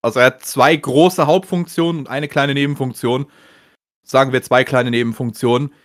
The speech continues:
Eine Hauptfunktion ist, er ist zum Ablenken von Gegnern. Das dau-, das hält aber nicht permanent la-, an, sozusagen. Nicht so wie die, äh, weiblichen Reize oder der Befehlsfuzzi, äh, General, der vor dir steht.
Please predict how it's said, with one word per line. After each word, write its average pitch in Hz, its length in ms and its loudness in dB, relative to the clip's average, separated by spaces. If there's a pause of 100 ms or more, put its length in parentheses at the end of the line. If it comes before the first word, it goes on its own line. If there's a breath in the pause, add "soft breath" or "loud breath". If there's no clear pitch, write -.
(440 soft breath)
Eine 143 240 2
Hauptfunktion 165 600 0
ist, 160 180 -4
er 127 160 -4
ist 135 100 -8
zum 120 100 -10
Ablenken 175 460 -4
von 180 160 -4
Gegnern. 202 420 -2
Das 147 120 -10
dau-, 131 320 -4
das - 220 -10 (300)
hält 131 200 2
aber 135 120 2
nicht 135 140 -2
permanent 123 380 0
la-, - 220 -6 (140)
an, 175 360 0
sozusagen. 165 560 -2
Nicht 156 180 -2
so 139 140 0
wie 139 60 -2
die, 123 200 -6
äh, 107 220 -2
weiblichen 123 440 2
Reize 143 360 4
oder 127 200 2
der 113 140 2
Befehlsfuzzi, 139 840 0
äh, 123 500 -4
General, 113 440 2
der 160 120 2
vor 160 160 2
dir 165 140 2
steht. 180 300 -2